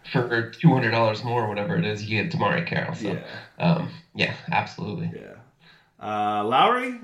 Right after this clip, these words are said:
Speaker 2: ninety-two is expensive, but man, such a great matchup. Uh, Dinwiddie's, I think, a better defender than Whitehead, and obviously,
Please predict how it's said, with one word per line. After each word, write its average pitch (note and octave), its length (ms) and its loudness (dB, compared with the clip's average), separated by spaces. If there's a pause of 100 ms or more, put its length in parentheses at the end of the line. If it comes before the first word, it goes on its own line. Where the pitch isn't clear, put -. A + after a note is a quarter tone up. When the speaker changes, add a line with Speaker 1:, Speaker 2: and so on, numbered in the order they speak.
Speaker 2:
ninety-two G3 640 0
is D3+ 60 -2
expensive, D3 720 -8
but G#2+ 220 -8
man, B2+ 380 -4
such - 200 -14
a - 20 -14
great A#2+ 260 -8
matchup. A2+ 540 -8
Uh, G#2+ 340 -6
Dinwiddie's, A#3 520 -6
I D#3+ 40 -6
think, D3+ 180 -8
a C3+ 40 -8
better B2+ 280 -6
defender B2 440 -8
than G#2+ 340 -8
Whitehead, A2+ 540 -6
and G2+ 120 -10
obviously, G2 680 -12